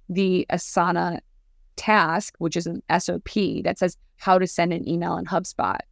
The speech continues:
When you change that, what's beautiful about that is when you change the name of that S O P in Asana,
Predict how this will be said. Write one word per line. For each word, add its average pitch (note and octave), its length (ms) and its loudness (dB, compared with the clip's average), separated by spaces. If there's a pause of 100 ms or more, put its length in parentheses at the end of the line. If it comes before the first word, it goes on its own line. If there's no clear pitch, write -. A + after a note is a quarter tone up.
(480)
When A3 120 6
you B3 60 6
change C4+ 280 6
that, G#3+ 160 0
what's G#3 220 0
beautiful A3 380 0
about E3 240 4
that G3 260 2
is F#3 120 0 (200)
when - 120 0
you A#3+ 80 4
change A3 280 2
the F3 100 0
name F3 220 2
of F#3+ 80 6
that F3+ 160 6
S F3+ 180 0
O F3 80 -2
P F3+ 260 0
in F#3 80 4
Asana, F3 520 0